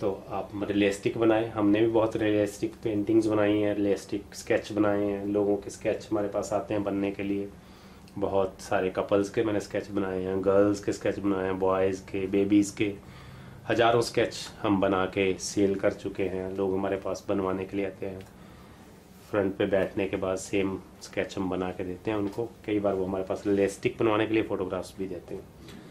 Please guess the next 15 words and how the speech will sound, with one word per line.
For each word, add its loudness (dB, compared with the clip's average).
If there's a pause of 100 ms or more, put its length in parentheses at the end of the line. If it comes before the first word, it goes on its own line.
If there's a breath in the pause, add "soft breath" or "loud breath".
(300 loud breath)
तो -2
आप 2 (580)
सीखें 2
इस 2
चीज़ 0
को, -4 (680)
बनाएं, 4 (600)
मज़ा 4
लूटें 2
इसका -4 (540)
और 4 (920)
दूसरों 2
को 2
भी 0
सिखाएं। -4